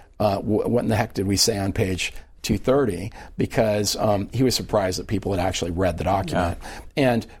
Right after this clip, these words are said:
Speaker 1: we have set up processes that now are more about the process than the informing of, um, the decision maker and moving forward. And ultimately, Congress is going to have to grapple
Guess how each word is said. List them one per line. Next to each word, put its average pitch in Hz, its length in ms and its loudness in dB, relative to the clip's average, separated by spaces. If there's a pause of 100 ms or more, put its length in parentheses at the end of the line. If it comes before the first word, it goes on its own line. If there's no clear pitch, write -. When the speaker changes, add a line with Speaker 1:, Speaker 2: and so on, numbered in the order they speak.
Speaker 1:
we 175 240 2
have 139 380 0
set 123 260 2
up 120 260 0 (140)
processes - 1000 -2 (380)
that 113 140 2
now 117 320 2
are 107 160 2
more 123 260 6
about 107 260 2
the - 60 -4
process 107 800 0 (320)
than 110 360 2
the 101 340 2 (300)
informing 104 920 0 (380)
of, 104 480 2 (140)
um, 101 380 0
the - 120 0
decision 113 400 2
maker 107 400 2
and 104 160 2
moving 101 280 2
forward. 101 440 0 (400)
And 127 320 2
ultimately, 160 440 2
Congress 110 600 0
is 87 120 -2
going 107 280 0
to 98 60 0
have 92 200 -2
to 92 80 -4
grapple 95 720 0